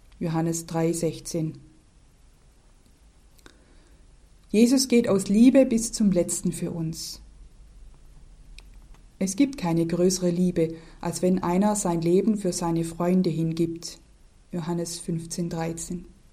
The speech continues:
Ja, Jesus gibt sein Leben aber nicht nur für seine Freunde, sondern Gott aber hat seine Liebe zu uns darin erwiesen, dass Christus für uns gestorben ist,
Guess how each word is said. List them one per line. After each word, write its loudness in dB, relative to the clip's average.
Ja, 2
Jesus 2
gibt 0
sein 0
Leben 4
aber 2
nicht 2
nur 2
für 0
seine -2
Freunde, 2
sondern -4
Gott 4
aber 0
hat -2
seine 2
Liebe 4
zu 0
uns 0
darin 4
erwiesen, 2
dass 0
Christus 0
für 0
uns 0
gestorben 2
ist, 0